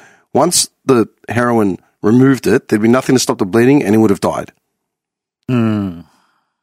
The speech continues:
Speaker 1: <sighs> Here's another one. He plays dead, right?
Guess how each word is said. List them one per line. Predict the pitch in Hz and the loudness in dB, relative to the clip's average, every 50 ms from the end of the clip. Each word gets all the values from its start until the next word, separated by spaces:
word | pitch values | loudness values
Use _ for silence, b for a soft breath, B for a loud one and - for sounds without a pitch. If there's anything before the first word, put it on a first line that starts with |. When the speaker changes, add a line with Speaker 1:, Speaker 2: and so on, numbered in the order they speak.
| _ _ _ _ _ _ _ | _ _ _ _ _ _ _
Speaker 1:
<sighs> | - - - - - - - - _ | -6 -4 -4 -4 -6 -10 -14 -18 _
Here's | _ - 175 151 | _ 0 2 4
another | 156 147 143 127 123 | 2 2 2 0 0
one. | 107 87 78 78 - _ _ _ _ _ _ _ _ _ _ _ _ _ _ | -2 -2 -4 -8 -14 _ _ _ _ _ _ _ _ _ _ _ _ _ _
He | - | -4
plays | 151 - - - - 185 156 113 | -2 0 0 0 0 0 -2 -2
dead, | 104 143 139 123 104 87 | -2 -2 -2 -2 -2 -2
right? | 98 98 110 143 180 | 0 0 0 0 -2